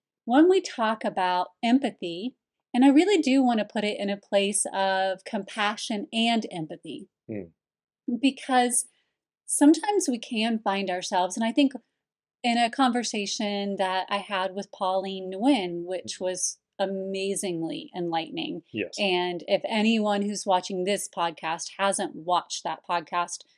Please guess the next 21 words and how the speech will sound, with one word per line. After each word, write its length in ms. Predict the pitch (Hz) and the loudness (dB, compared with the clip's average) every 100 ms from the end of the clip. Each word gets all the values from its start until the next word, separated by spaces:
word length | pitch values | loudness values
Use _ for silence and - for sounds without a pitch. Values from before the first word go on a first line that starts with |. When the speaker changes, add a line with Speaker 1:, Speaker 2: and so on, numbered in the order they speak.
| _ _ _ - | _ _ _ -12
Speaker 1:
would 160 | 185 | -8
strongly, 1200 | - - - 185 190 202 214 202 190 170 160 165 _ - | -4 -4 -4 -4 2 4 4 2 0 -4 -6 -10 _ -16
strongly 880 | - 180 180 196 196 185 170 170 | -12 -6 -2 0 0 -2 -4 -6
encourage 640 | 170 175 - 165 170 170 - | -8 -10 -10 -10 -10 -10 -10
that 140 | 180 170 | -10 -8
they 140 | 175 | -10
do 220 | 165 175 | -10 -12
so. 400 | 160 170 147 - _ _ | -12 -12 -12 -16 _ _
Speaker 2:
Yes. 360 | 104 - - - _ - | -20 -16 -14 -16 _ -6
Speaker 1:
Um, 560 | 190 185 180 180 180 - 202 - - | -2 0 -2 -4 -10 -14 -20 -10 2
but 260 | 208 202 | 4 4
we 220 | 214 330 403 | 4 4 4
talk-, 340 | - 165 - _ _ _ | 0 -6 -6 _ _ _
talked 260 | - 196 - | 0 0 0
about 240 | 196 170 | -4 -4
the 80 | 180 | -4
topic 600 | - 165 160 - 147 - - - | -8 -6 -6 -6 -8 -10 -8 0
of 420 | 185 180 175 - | 2 2 0 -4
compassion 920 | - 185 - 156 170 - 180 175 170 - | -10 -10 -4 -4 -4 -8 -6 -6 -6 -6
and 200 | 175 - | -6 -6
empathy 640 | 180 156 165 - 190 196 | -8 -8 -10 -12 -12 -14